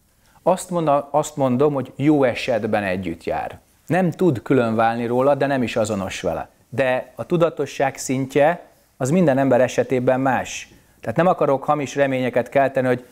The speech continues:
minden rendben van, mert a tudatosság és a lélek mindig együtt jár. Igen, de mennyire? Tehát van egy, van egy barátom, mindig velem van, de mennyire süket, vak és béna? És mennyire lát,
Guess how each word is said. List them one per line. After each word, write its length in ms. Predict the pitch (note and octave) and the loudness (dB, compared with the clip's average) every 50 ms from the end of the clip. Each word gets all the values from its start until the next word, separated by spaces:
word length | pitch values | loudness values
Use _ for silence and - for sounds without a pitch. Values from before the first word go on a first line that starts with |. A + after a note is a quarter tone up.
| _ | _
minden 320 | - E3+ F#3 F3 D#3+ C#3 C3 | -2 0 2 2 4 2 2
rendben 380 | C3 C3+ D3 C#3 C3 B2+ A#2+ | 2 0 -2 0 0 0 2
van, 120 | B2 C3+ C3+ | 2 0 0
mert 140 | B2+ B2 A#2+ | 2 0 0
a 60 | A2 | 0
tudatosság 640 | - D3+ C#3+ D3 B2 - C3 A#2 - - A#2+ A#2 | 0 2 2 2 0 0 -2 -8 -4 -4 -4 -4
és 160 | A#2+ G#2+ - | -4 -4 -2
a 60 | C3 B2 | 0 0
lélek 360 | C3 C3+ B2+ B2+ A#2+ B2 - | 2 2 2 2 0 -2 -2
mindig 320 | C3 B2 A#2+ A2+ G#2+ G#2+ | -6 -4 -4 -4 -2 -2
együtt 360 | G#2+ G#2 G2 F#2+ F#2+ F#2 - | -2 -2 -2 -4 -8 -6 0
jár. 140 | G#2+ G#2+ B2 | 0 0 2
Igen, 260 | D3 D3 D#3+ D#3 D3 | 2 0 0 0 2
de 80 | C#3+ D3+ | 2 0
mennyire? 800 | D3+ D3+ D3+ D3 C#3+ C#3+ C#3 C3 B2+ A#2 A#2 - - - - _ _ _ _ _ _ _ _ _ _ _ _ _ _ _ _ _ _ _ _ _ _ _ _ _ _ _ _ _ _ _ _ _ _ _ | 2 2 0 0 0 0 -2 -2 0 0 -2 -2 -4 -6 -12 _ _ _ _ _ _ _ _ _ _ _ _ _ _ _ _ _ _ _ _ _ _ _ _ _ _ _ _ _ _ _ _ _ _ _
Tehát 160 | - A2 - | -18 -12 -4
van 200 | A#2+ D3 E3 E3 | 0 2 2 2
egy, 160 | D3+ C#3+ B2 | 0 -4 -2
van 140 | B2 D3+ D#3 | 0 0 0
egy 180 | D3 C3 A2+ A2+ | 0 0 -2 0
barátom, 680 | B2 A#2+ A#2+ A2+ G#2+ G2 - - G2+ E2 D2+ C#2 - - _ _ _ _ _ | 0 2 2 2 0 -2 -2 -4 -4 -4 -4 -8 -14 -18 _ _ _ _ _
mindig 440 | - C#3 D#3 E3 D#3+ C#3 C#3 B2+ B2 | -2 0 0 0 0 0 -2 -2 0
velem 300 | A#2+ B2 A2+ A2 G2 G2 | 0 0 0 0 -2 -4
van, 160 | F#2 F#2 G2 | -6 -6 -4
de 80 | G2+ A2 | -2 0
mennyire 400 | A#2+ D3+ E3+ F3+ F3 D3 C3+ A2+ | 2 2 2 2 2 2 0 0
süket, 520 | - - - D3 C#3+ - D#3 D3+ D3+ D3+ | -2 -2 -4 -4 -2 0 0 0 0 -2
vak 280 | - A#2 B2+ C3+ C3 - | -2 0 0 0 0 0
és 160 | D#3 C#3+ C3 | -4 -4 -4
béna? 500 | C3+ C#3 C#3+ B2+ G#2+ G2 F2 D2 - - _ _ _ _ _ _ _ _ _ | -2 -2 0 0 0 -2 -4 -6 -8 -12 _ _ _ _ _ _ _ _ _
És 160 | - - - | -12 -10 -2
mennyire 380 | - D3+ D3+ C#3+ C3+ A2+ A2 G2 | 0 0 0 0 0 0 0 0
lát, 500 | F#2 G2 A2+ C3+ D3+ F3+ F#3+ - - | 0 0 2 2 2 0 -2 -6 -14